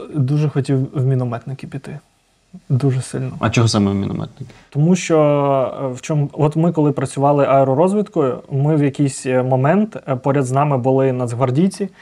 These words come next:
Speaker 1: яких був дуже класний вісімдесят другий міномет, але вони втратили всіх своїх пташок. А у нас були пташки,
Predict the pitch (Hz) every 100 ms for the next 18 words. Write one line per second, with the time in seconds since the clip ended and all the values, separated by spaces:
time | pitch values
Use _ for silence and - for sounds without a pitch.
0 | - - - 139 131 156 156 - 143 147
1 | 127 147 139 139 135 135 135 123 131 123
2 | 131 139 131 135 135 151 220 - 131 139
3 | 143 151 180 156 - 143 143 127 120 143
4 | - 135 123 - 127 - 110 - 131 156
5 | 143 135 131 - 131 - 220